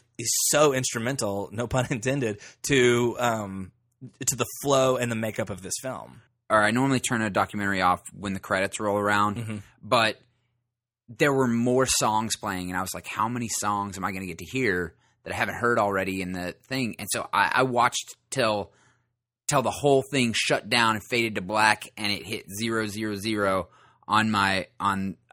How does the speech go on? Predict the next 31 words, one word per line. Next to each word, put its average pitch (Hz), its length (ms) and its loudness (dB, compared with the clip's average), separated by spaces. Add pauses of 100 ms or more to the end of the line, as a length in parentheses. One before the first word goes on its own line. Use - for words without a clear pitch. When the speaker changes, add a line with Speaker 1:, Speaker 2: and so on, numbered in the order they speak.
Speaker 2:
iTunes. 107 360 2
I 101 60 2
rented 104 300 0
it 98 80 -2
on 95 160 2
iTunes, 92 460 -4
and 90 100 -8
it 90 100 -8
hit 101 180 -8
zero 110 200 -4
zero 101 200 -6
zero 101 320 0
on 95 100 0
iTunes 95 380 -6 (520)
just 147 220 2
to 135 60 -6
make 113 200 0
sure 107 320 -4
I 90 100 -4
heard 95 500 -4 (240)
every 98 240 -8
song. 87 380 -8
Speaker 1:
Yeah. 107 260 0 (520)
It's 147 140 2
Speaker 2:
through 117 160 0
the 98 60 -10
credits. 87 340 -6
Speaker 1:
it, 156 180 -2
oh - 380 -8
my 101 140 -14
gosh, 101 180 -6